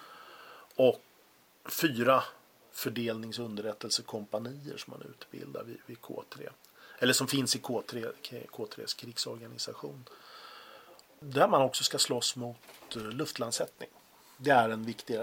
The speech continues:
viktig del i deras uppgift också. Och de här jägar-, så att skillnaden mellan de här olika typerna av jägarförband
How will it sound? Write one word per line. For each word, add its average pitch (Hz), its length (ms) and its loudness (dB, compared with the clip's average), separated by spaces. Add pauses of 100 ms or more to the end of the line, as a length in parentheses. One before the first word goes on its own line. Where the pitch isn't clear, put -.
(120)
viktig 123 320 -10
del 131 220 -8
i - 20 -10
deras 127 380 -4
uppgift - 400 -16
också. - 300 -8 (1300)
Och 131 600 10 (120)
de 147 160 4
här 170 140 8
jägar-, 156 380 10
så 147 140 4
att - 260 0 (200)
skillnaden 190 540 6
mellan 165 200 10
de 139 80 4
här 120 100 8
olika 120 340 0
typerna 120 420 -4
av 117 80 -6
jägarförband 127 840 2